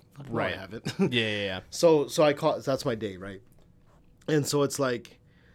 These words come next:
Speaker 1: like, in that year, like, I definitely feel like I've definitely grown a lot in it, right? But I
Speaker 2: Mm-hmm.
Speaker 1: definitely have so much more to learn. You
Speaker 2: Yeah.
Speaker 1: know, like, it, there's so many, th-, like,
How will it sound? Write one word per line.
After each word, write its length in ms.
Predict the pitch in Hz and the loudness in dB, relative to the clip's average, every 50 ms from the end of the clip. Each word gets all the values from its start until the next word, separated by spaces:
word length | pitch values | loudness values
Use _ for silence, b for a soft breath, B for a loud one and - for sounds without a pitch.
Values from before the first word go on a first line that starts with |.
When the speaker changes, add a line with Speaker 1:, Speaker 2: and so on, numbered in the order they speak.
| b b b _ | b b b _
Speaker 1:
like, 220 | 127 127 123 - | -4 -4 -4 -2
in 180 | - 151 180 196 | -2 0 2 2
that 200 | 190 160 123 117 | 2 2 2 0
year, 360 | 117 123 147 170 156 135 123 | -2 0 2 4 4 4 2
like, 160 | 123 123 120 | 0 -2 0
I 80 | 127 123 | 0 0
definitely 320 | 123 139 143 - 175 151 | 0 -2 -2 -2 -4 -4
feel 220 | - - 139 127 123 | -2 -2 -2 -2 -2
like 180 | 120 113 - | -2 -4 -4
I've 160 | 110 104 98 87 90 110 - - - - _ - _ | -6 -8 -8 -10 -16 -20 -20 -20 -20 -20 _ -14 _
definitely 240 | 160 165 160 - 131 | -10 -8 -8 -8 -10
grown 300 | 110 107 101 98 110 101 | -8 -10 -10 -8 -8 -10
a 60 | 98 | -10
lot 260 | 87 82 85 85 85 | -12 -14 -16 -16 -16
in 100 | 85 90 92 | -18 -20 -20
it, 80 | 90 - | -20 -20
right? 240 | 90 95 95 90 - - | -20 -18 -18 -20 -20 -14
But 80 | - 113 | -10 -8
I 40 | 123 | -6
Speaker 2:
Mm-hmm. 80 | 120 - | -6 -6
Speaker 1:
definitely 340 | 143 151 151 - 135 117 107 | -6 -8 -8 -6 -8 -8 -6
have 220 | 101 104 101 - | -8 -10 -12 -12
so 160 | - - - - - | -12 -14 -14 -16 -20
much 200 | - - - - - | -20 -20 -20 -20 -20
more 80 | - - | -20 -20
to 100 | - - | -20 -20
learn. 120 | - - - - _ - _ 107 | -20 -20 -20 -20 _ -20 _ -10
You 80 | 104 | -10
Speaker 2:
Yeah. 160 | 104 92 - | -8 -8 -8
Speaker 1:
know, 60 | 107 110 | -10 -12
like, 180 | 110 104 - | -14 -14 -14
it, 140 | 113 107 - B B B B B B B B B - | -14 -16 -16 B B B B B B B B B -10
there's 160 | 127 110 - | -6 -4 -4
so 260 | - - - 120 143 | -4 -4 -6 -6 -6
many, 220 | 151 147 143 135 | -4 -4 -4 -6
th-, 160 | 117 - - 123 | -8 -8 -8 -8
like, 160 | 135 135 127 | -6 -6 -8